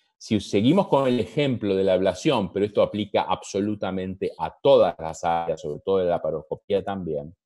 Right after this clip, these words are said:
la precisión en el pasado era poner hand free, o sea, poner una aguja en, a, a mano alzada. Esto tenía un error inicial de dos centímetros.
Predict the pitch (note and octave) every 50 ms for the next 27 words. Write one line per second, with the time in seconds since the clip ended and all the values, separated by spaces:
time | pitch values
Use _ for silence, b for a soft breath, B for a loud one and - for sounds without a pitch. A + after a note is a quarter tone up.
0 | _ _ _ _ _ _ _ _ _ _ _ _ C#3+ C3+ C#3 D3 D#3 - - -
1 | - _ _ _ _ - F3 G#3 G3 - F3 C#3+ - - - A#2 G#2 F#2+ G2 G2
2 | G2+ G#2 G#2+ G#2 - A#2+ A2 - - A2+ F#2 E2+ F2 F2 F#2 G#2 G#2+ - _ -
3 | A2+ A2+ A#2+ B2+ E3+ E3+ - - _ _ _ _ - G#2 G#2 A2 A#2 B2 C#3 -
4 | - _ _ - A2 G#2+ A2 G#2+ - - E2 D#2 D2+ D2 - G#2+ G#2 - G#2+ A2
5 | B2+ D3 C#3+ C3 A2+ A2 B2 D3 D3 D3 - D3 D#3+ G#3+ C4+ - _ _ _ _
6 | _ _ _ _ _ A2+ A2 G#2+ A#2 B2+ - - _ _ - F#2 F2 D2 D2 D2
7 | D2 D#2 F2+ F#2+ E2+ D2+ G2 G2 G2 A2 A#2 A#2 A#2 A2+ A2 G#2+ G2+ - - D#2
8 | C#2+ C#2+ C#2 C#2+ D#2 A#2+ C#3+ - - - C3 C#3 D3 D3 C3+ A#2+ A2+ A#2 C#3 F3
9 | F#3 D#3+ C#3+ B2+ A#2+ A#2 A2 - - D3+ D#3 D#3+ D#3 C#3 B2+ B2+ C3 - _ -
10 | G#2+ C#3 C3+ - B2+ A2 G2 - F#2 E2+ D#2 B1 - - - - - _